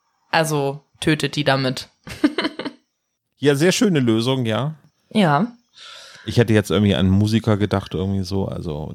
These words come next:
Speaker 2: die, die Beatles hatten wir ja schon mal so angeteasert. Wäre auch sehr
Speaker 1: Ja,
Speaker 2: lustig
Speaker 1: hatte ich
Speaker 2: gewesen.
Speaker 1: tatsächlich auch noch stehen.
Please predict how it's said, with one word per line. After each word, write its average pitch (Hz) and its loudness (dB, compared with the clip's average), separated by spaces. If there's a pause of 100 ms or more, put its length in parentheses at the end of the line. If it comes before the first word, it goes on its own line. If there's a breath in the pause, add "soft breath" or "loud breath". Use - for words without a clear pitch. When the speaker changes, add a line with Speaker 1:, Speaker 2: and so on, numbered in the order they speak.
Speaker 2:
die, 92 -18
die 92 -10
Beatles 107 0
hatten 95 0
wir 98 2
ja 95 0
schon 98 -2
mal 95 0
so 85 -6
angeteasert. 92 -4
Wäre 87 -4
auch 101 -4
sehr 185 -4
Speaker 1:
Ja, 185 -2
Speaker 2:
lustig 185 -4
Speaker 1:
hatte 214 0
ich 208 -6
Speaker 2:
gewesen. 208 -2
Speaker 1:
tatsächlich 196 -2
auch 185 4
noch 220 2
stehen. 226 0